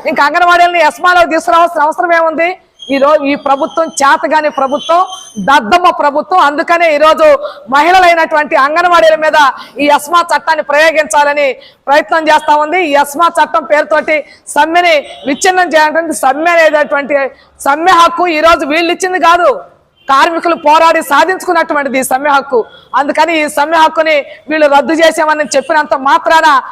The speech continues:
ఇది రద్దు అయిపోదు. కార్మికులు దీన్ని యాక్సెప్ట్ చేయరు. ఈ పోరాటాన్ని వాళ్ళు ఉధృతం చేయడానికి సిద్ధంగా ఉన్నారు. వాళ్ళకు తోడుగా కార్మిక సంఘాలను కూడా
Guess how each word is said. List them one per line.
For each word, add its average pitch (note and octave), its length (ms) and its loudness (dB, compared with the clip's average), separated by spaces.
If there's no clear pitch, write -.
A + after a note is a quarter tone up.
ఇది C#4+ 120 0
రద్దు C#4 300 0
అయిపోదు. D#4+ 360 2
కార్మికులు D#4+ 560 0
దీన్ని C#4+ 400 -4
యాక్సెప్ట్ D#4 540 0
చేయరు. D#4+ 300 2
ఈ D4+ 100 -2
పోరాటాన్ని D#4 840 0
వాళ్ళు C#4+ 200 2
ఉధృతం D4+ 540 -2
చేయడానికి D4+ 360 0
సిద్ధంగా D#4 440 0
ఉన్నారు. E4 280 2
వాళ్ళకు D4 260 0
తోడుగా D#4 480 2
కార్మిక F4 340 2
సంఘాలను D4+ 540 0
కూడా C#4+ 340 2